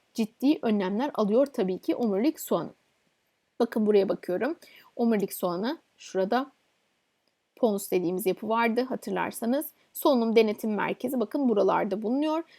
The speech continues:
ve sonrasında da bunlar neye uyarıyormuş? Hem kalbi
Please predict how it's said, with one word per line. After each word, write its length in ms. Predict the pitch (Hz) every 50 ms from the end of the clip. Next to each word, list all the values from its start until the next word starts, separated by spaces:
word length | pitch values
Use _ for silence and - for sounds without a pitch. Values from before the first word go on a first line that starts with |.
| - _ -
ve 80 | 277
sonrasında 640 | 277 - 359 311 285 233 220 214 - - 196 190 220
da 180 | 285 320 330
bunlar 320 | 262 262 240 214 202 196 214
neye 160 | 262 294 269
uyarıyormuş? 800 | 208 180 208 190 175 170 165 - - - 240 320 381 - - - _ _ _
Hem 300 | _ - 277 285 302 339 - _ _ _ _ _
kalbi 560 | - - 233 220 - - 226 262 277 339 381